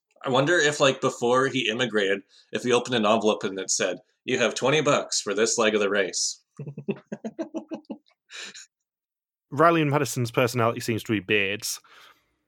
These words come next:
Speaker 2: Hung and Chi are the only ones, I think, at the halfway point who I could see getting to the final leg and probably winning.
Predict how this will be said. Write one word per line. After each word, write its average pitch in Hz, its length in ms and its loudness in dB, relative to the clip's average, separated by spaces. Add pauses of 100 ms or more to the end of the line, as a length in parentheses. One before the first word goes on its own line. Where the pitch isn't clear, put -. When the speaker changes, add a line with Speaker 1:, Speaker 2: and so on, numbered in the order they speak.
(340)
Speaker 2:
Hung 202 180 0
and 196 160 0
Chi 185 140 2
are 151 60 0
the 117 140 0
only 123 220 0
ones, 120 280 0
I 120 200 -2
think, 120 360 -6 (120)
at 120 140 -4
the 113 60 -6
halfway 117 400 2
point 104 260 -6
who 107 360 -4 (800)
I 131 160 2
could 120 240 -2
see 147 340 -2
getting 113 320 -2
to 107 100 -10
the 104 80 -8
final 107 280 -2
leg 104 280 0
and 98 180 -8
probably 101 520 -4
winning. 120 320 -6